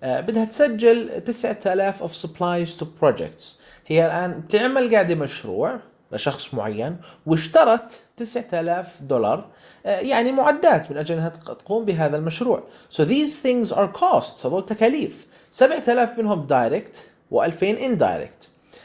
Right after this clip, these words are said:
So لما تحط القيد، آه، ال service contracts in process سبعة آلاف اللي هم الدايركت،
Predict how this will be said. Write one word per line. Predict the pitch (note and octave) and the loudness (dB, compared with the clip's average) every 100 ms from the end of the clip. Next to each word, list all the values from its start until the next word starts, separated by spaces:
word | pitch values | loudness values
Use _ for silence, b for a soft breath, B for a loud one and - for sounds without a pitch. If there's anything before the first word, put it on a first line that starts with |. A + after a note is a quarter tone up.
| B - | B -2
So | |
لما | F3+ F3+ F3 E3 F3+ E3+ - - | 4 4 4 0 0 -2 -4 -8
تحط | - E4+ D#4 | 0 0 0
القيد، | C#4+ A#3+ G#3 D#3 F#3+ - B B - | -2 2 6 4 2 -10 B B -2
آه، | D#3 D3+ - | 0 0 -4
ال | |
service | - A#3 D4 D#4+ C#4 | 2 6 6 4 -6
contracts | - A#3 A3 A3 G3 - - | -2 -2 -2 -2 -6 -6 -12
in | F#3 E3 F3+ | -10 -6 0
process | C4 B3+ B2 G3 - - _ _ _ | 0 0 -6 -8 -12 -20 _ _ _
سبعة | - C3 B2+ C3 | -6 -4 -2 0
آلاف | A2+ G#2 G#2+ | 0 0 -4
اللي | A2 | -8
هم | B2 A#2 | -6 -6
الدايركت، | - G2 F2 - - | -2 -2 0 -4 -8